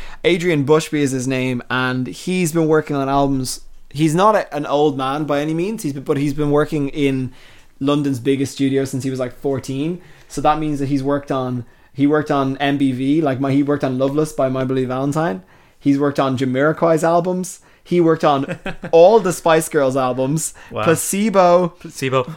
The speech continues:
Speaker 2: Okay, there we go.
Speaker 1: Gabrielle. No, no, no. Uh, this is just to show you that they're in S Club seven, Five, Feeder,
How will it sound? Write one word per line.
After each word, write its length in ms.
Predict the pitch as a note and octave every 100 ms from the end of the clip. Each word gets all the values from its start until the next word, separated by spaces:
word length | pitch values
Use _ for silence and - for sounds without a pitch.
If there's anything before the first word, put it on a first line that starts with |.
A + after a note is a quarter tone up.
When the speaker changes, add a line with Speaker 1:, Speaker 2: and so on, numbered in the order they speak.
| -
Speaker 2:
Okay, 200 | B2 A#2+
there 120 | A2
we 40 | A2+
go. 60 |
Speaker 1:
Gabrielle. 760 | F#3+ G#3 G3+ F#3 E3+ F3+ G#3 G3+ -
No, 100 | F#3+
no, 120 | A3+
no. 140 | A3
Uh, 180 | G3+ E3
this 180 | D#3+ G#3+
is 60 | G#3
just 160 | A#3
to 40 | G#3
show 160 | A#3 A3
you 80 |
that 160 | G3 E3
they're 100 | F3+
in 140 | E3 - - - -
S 260 | G3 -
Club 260 | - B3 G3+
seven, 680 | F#3+ G#3+ G3 D3 A#2+ B2 C3+ _ _ _ _
Five, 800 | - F#3 F#3 C#3 B2 B2 A#2 - _ _ _ _ _
Feeder, 800 | - - A3+ B3 G#3 G3+ G#3+